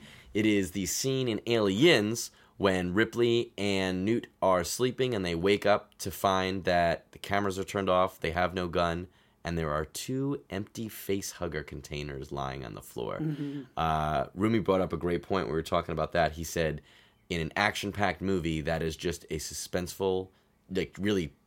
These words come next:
Speaker 1: terror-inspiring moment.
Speaker 2: Yeah.
Speaker 1: And, uh, of course, that quickly escalates into cool action shit there, but that's definitely, it's a cool moment of terror in that otherwise really action-heavy movie.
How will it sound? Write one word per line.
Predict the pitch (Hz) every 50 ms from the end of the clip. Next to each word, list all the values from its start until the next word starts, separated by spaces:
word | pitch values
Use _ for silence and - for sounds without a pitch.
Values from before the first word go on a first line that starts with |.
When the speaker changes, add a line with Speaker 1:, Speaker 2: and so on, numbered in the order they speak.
| _
Speaker 1:
terror-inspiring | - - - - 120 120 107 95 87 85 76 - - - - _ _ _ _ _ _ _ _ 107 104 - - - - 101 95 101 98 92 85 82 82
moment. | 85 92 95 90 82 69 60 - - _ _ _ _
Speaker 2:
Yeah. | 151 143 139 131
Speaker 1:
And, | 85 92 90 87 85 85 82 76
uh, | 85 80 80 78 78 76 78 78 78 - - _ _ _ - - -
of | - 90 87 -
course, | - - 101 87 -
that | - 87 - - -
quickly | - - 95 98 90
escalates | 87 85 - - 90 82 80 -
into | 80 71 -
cool | - - 90 78 -
action | - 78 78 - - - 80
shit | 76 - - 76 -
there, | - 82 80 71
but | 71 78 -
that's | 95 92 85 -
definitely, | - - 95 95 - - 90 85 80 80 - - - - - - _
it's | 85 82 -
a | 80
cool | - - - - 117 117 107 101
moment | 98 95 92 95 95 92 92 90 - -
of | 71 - -
terror | - - - 95 92 87 80 78 76
in | - - 78 82
that | 80 76 71 - - _ _ _
otherwise | - 98 82 87 85 80 78 73 69 67 67
really | 76 78 73 - -
action-heavy | 69 71 71 - - - - 85 85 67 62 64
movie. | 69 69 67 65 - - -